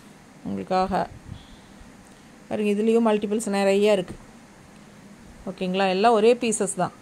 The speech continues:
வேற வேறன்னு நினச்சிக்காதீங்க. multiples அதே தான். So, சூப்பரான color. இதெல்லாம் வந்து எல்லா சாரீஸ்க்கும் mostly suit ஆகும். So, உங்களுக்கு இது மாதிரி இருக்கிறது,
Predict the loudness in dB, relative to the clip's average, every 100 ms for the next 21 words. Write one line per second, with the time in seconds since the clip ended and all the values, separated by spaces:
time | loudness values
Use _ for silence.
0 | -8 -2 0 2 0 0 -2 -4 -6 -4
1 | -2 -2 -4 -2 -4 -4 -6 -8 -6 -4
2 | -2 -2 -4 -10 -20 -20 -20 -20 -20 -20
3 | -16 -16 -18 -20 -16 -8 -6 -4 -4 -2
4 | 0 0 0 -2 -6 -20 -20 -20 -8 -2
5 | 0 0 0 0 2 2 0 2 2 2
6 | 4 6 6 6 2 0 0 -2 -4 -6
7 | -2 -2 -2 -4 -2 -2 -2 -2 -4 -6
8 | -2 -2 -2 -8 -20 -20 -20 -20 -20 -20
9 | -12 -4 -2 -2 -2 -2 0 -2 -2 -4
10 | -2 0 2 0 0 -2 0 -2